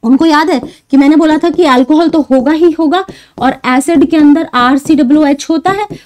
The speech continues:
और मैंने सबसे इंपॉर्टेंट ट्रिक बोली थी कि सीओ के बाद से तोड़ दो, ये बोला था। सीओ के बाद से तोड़ दो, esterification alcohols में था। Do you remember? If you remember, give me a smile or give me a thumbs up।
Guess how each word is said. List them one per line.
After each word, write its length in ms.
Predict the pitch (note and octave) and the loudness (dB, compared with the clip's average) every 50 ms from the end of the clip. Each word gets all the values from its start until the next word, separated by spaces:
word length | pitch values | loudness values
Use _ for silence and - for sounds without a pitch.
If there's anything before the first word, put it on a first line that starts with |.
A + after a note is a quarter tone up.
| _ _ - | _ _ -2
और 320 | B3 B3+ C4 C4+ B3+ G#3+ - - - | 0 2 2 0 -2 -4 -6 -2 0
मैंने 260 | C4 C4 C#4 D4 D#4+ | 2 2 2 2 0
सबसे 260 | D4+ F4 D4 - - | 0 -4 -6 -4 -2
इंपॉर्टेंट 460 | G4+ F4+ D4 D4 C#4+ C#4 - D#4+ D#4 D4+ | -2 -2 0 -2 -2 -2 -2 -2 -2 -2
ट्रिक 200 | - E4 D#4 - | -2 -4 -4 -2
बोली 240 | B3 C4+ C4 B3+ C4+ | -2 -2 0 0 -2
थी 200 | C4 - D#4+ E4 - - - - _ _ | -2 -2 -4 -6 -6 -8 -12 -12 _ _
कि 120 | - D#4+ D#4 | 0 0 0
सीओ 480 | D#4+ - - - E4 D4+ E4 F4 F4 | -2 -4 -2 2 2 4 4 2 0
के 160 | E4+ - D#4+ | -2 -2 -2
बाद 280 | C4 A#3+ A#3+ A3+ A3+ G#3+ | -2 -2 -2 -4 -4 -6
से 220 | - - - C4+ | -8 -6 -4 -4
तोड़ 480 | C4+ - _ - - A3 G#3+ G#3 G3+ G3+ | -4 -6 _ -4 -2 0 2 2 0 -2
दो, 380 | F#3 F#3 B3+ C4 A#3 F#3+ F3 D#3+ _ _ - | -2 0 0 0 0 -2 -6 -10 _ _ -12
ये 140 | - G3+ A3 | -8 -8 -6
बोला 220 | F#3+ E3 - - | -6 -8 -10 -12
था। 200 | - _ - E3+ - _ _ _ _ _ _ _ - | -14 _ -20 -20 -20 _ _ _ _ _ _ _ -14
सीओ 360 | - - E4+ D#4+ E4 F#4+ G4 | -6 0 2 2 2 2 2
के 120 | F#4+ G4 | 0 -2
बाद 220 | D#4 C4+ C4+ C4+ C4+ | -2 0 0 -2 -2
से 160 | - E4+ E4+ | -4 -6 -8
तोड़ 320 | E4+ - D4+ C4+ B3+ A#3 A3 | -6 -2 0 2 2 2 0
दो, 120 | G#3+ D4 | 0 0
esterification 760 | C4 A#3+ A#3+ A#3 - D4 C#4 C#4+ C#4+ C#4 - C4 C4 B3 D4+ D4 | 0 -2 -2 -4 -6 -6 -6 -6 -8 -8 -6 -6 -6 -4 -2 -2
alcohols 480 | B3 A3+ A3 - A3+ A#3+ A#3+ A#3+ - B3 | -2 -2 -2 -2 -2 -2 -2 -4 -4 -6
में 80 | A3+ | -8
था। 200 | A3+ - B3+ B3 | -6 -4 -4 -2
Do 140 | A#3 F#3+ A#3+ | -2 0 0
you 120 | D4 E4 E4 | 0 2 2
remember? 360 | E4 D4+ D4 D4 D4+ D4 C#4+ | 2 2 2 2 2 2 2
If 160 | A3 B3 - | 0 -2 -4
you 80 | C#4+ D4 D4 | -4 -2 -2
remember, 280 | C#4+ C#4+ C#4+ C#4 C#4+ D4 | 0 0 0 0 -2 -2
give 180 | A#3+ C4+ B3 | -4 -4 -4
me 100 | B3+ C4 | -4 -4
a 80 | B3 B3 | -4 -6
smile 340 | - C4 B3+ B3+ C4 C4+ C4 | -8 -6 -6 -4 -4 -4 -4
or 60 | A#3+ G#3 | -6 -6
give 120 | A3 G#3 G#3 | -8 -8 -8
me 120 | A3 G#3+ | -8 -8
a 40 | G#3 | -8
thumbs 260 | - G3+ G3 - - | -10 -10 -12 -12 -14
up। 60 | E3 | -16